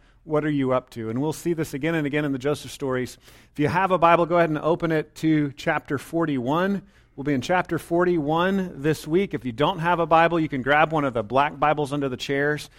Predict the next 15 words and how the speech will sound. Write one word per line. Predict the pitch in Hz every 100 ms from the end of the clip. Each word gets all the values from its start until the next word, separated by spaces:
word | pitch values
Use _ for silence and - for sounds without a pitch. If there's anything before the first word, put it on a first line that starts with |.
| - _
and | 120
turn | 139 147
to |
page | 143 147 123
thirty-three. | - 143 143 131 135 131 147 170 160 _ - _ -
Um, | 120 110
thirty-three | 104 147 143 - 151 151
in |
the | 139
black | 135 131 117
Bibles, | 147 151 147 123
it's | 113 - - -
Genesis | - 147 151 - 135
chapter | 156 139 135
forty-one. | - 147 139 147 147